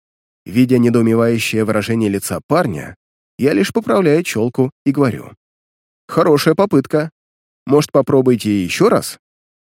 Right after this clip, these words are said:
Едва удерживаюсь я от смешка, особенно услышав японскую речь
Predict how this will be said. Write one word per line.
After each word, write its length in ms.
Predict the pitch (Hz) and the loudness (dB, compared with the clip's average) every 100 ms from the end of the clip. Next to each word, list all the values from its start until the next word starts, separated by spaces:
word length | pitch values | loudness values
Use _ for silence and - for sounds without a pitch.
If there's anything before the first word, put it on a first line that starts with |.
| _ _ | _ _
Едва 400 | - 104 120 127 | -6 -2 2 4
удерживаюсь 600 | 120 131 120 107 107 - | 4 2 2 0 -2 0
я 140 | 110 | 0
от 80 | 107 | 0
смешка, 560 | - 80 - 85 123 170 _ _ _ - | -4 -8 -8 -4 -4 -4 _ _ _ -6
особенно 460 | 104 - - 175 | -4 -2 -2 0
услышав 420 | 165 - 151 147 110 | -2 0 -2 -2 -6
японскую 520 | 95 120 131 - 85 | -2 -2 -2 -4 -2
речь 280 | 120 143 | 0 -2